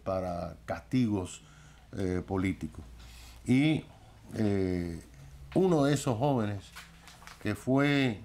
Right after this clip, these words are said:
enviado a la prisión, eh,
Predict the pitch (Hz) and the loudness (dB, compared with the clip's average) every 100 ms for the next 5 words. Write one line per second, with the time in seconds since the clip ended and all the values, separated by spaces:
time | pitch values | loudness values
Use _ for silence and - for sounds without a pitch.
0 | - - - 117 107 101 104 117 127 123 | -18 -20 -10 -2 -2 0 2 2 2 0
1 | 110 101 92 90 90 87 92 101 - 95 | -2 -4 -6 -8 -10 -10 -6 -6 -4 -6
2 | - 120 127 110 90 - - - - - | -4 0 0 0 -6 -12 -20 -20 -20 -20
3 | - 90 95 | -18 -10 -8